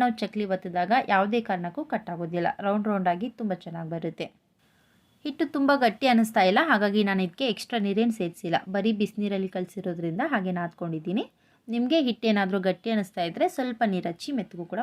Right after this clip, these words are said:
ಮಾಡ್ಕೋಬೋದು. ನೋಡಿ, ಈ ರೀತಿ ಹಿಟ್ಟನ್ನು ಕಲಸಿದ್ಮೇಲೆ ಬೇಕಂದರೆ ನೆನೆಸ್ಕೊಳ್ರಿ, ಇಲ್ಲಾಂದರೆ ಇಮಿಡಿಯೇಟಾಗಿ ಕೂಡ ಮಾಡ್ಕೋಬೋದು. ನಾನು ಒಂದು ಹತ್ತು ನಿಮಿಷ ನೆನೆಸ್ಲಿಕ್ಕೆ ಇಟ್ಟಿದ್ದೆ. ಹತ್ತು ನಿಮಿಷ ಆದಮೇಲೆ ಮಾಡೋದು ಹೇಗೆ ಅಂತ ನೋಡ್ಕೊಳ್ಳೋಣ.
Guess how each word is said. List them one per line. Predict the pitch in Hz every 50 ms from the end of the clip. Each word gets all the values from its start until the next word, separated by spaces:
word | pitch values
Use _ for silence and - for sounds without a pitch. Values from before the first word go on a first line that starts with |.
| 254 208
ಮಾಡ್ಕೋಬೋದು. | 175 165 - - 165 165 170 165 156 165 - - _ _ _ _ _ _ _ _ _ -
ನೋಡಿ, | 262 277 302 277
ಈ | 240 233
ರೀತಿ | 220 220 269 233
ಹಿಟ್ಟನ್ನು | 220 220 - 202 202 196 -
ಕಲಸಿದ್ಮೇಲೆ | 190 185 185 - 214 202 185 185 180 190 247 359 440 427 - - 202
ಬೇಕಂದರೆ | 202 202 - 226 220 220 277 330 311
ನೆನೆಸ್ಕೊಳ್ರಿ, | 262 220 202 214 214 - - 196 185 185 269 277 -
ಇಲ್ಲಾಂದರೆ | 226 190 180 175 180 226 269 226 214
ಇಮಿಡಿಯೇಟಾಗಿ | 190 185 180 175 170 - 170 170 170 170 -
ಕೂಡ | 214 262 330 339
ಮಾಡ್ಕೋಬೋದು. | 226 180 165 - - 165 170 175 175 165 165 - - _ _ _ _ _ -
ನಾನು | 226 226 247 320 311
ಒಂದು | 254 208 185
ಹತ್ತು | 190 185 - - 240
ನಿಮಿಷ | 233 214 220 - 277 262
ನೆನೆಸ್ಲಿಕ್ಕೆ | 220 190 185 180 - 185 175 165 - 165
ಇಟ್ಟಿದ್ದೆ. | - 170 165 165 240 359 - - _ _ _ _ -
ಹತ್ತು | 190 185 - 190
ನಿಮಿಷ | 185 180 - - 180 180
ಆದಮೇಲೆ | 175 180 180 185 202 269 359 359
ಮಾಡೋದು | 247 185 175 170 - 185
ಹೇಗೆ | 175 160 165 160
ಅಂತ | 170 208 233 226
ನೋಡ್ಕೊಳ್ಳೋಣ. | 196 170 165 - - 175 170 170 196